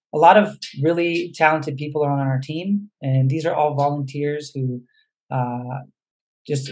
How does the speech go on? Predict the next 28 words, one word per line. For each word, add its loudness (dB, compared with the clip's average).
believe -2
in -8
the -2
mission -4
and -2
are -6
trying -4
to -6
improve -2
the 0
education -4
of -4
Puerto -6
Rico. -2
And 4
we 10
know, 8
um, -4
because -2
we've -6
spent, -4
you -2
know, 0
our -2
careers -2
helping, -2
uh, -2
instill 2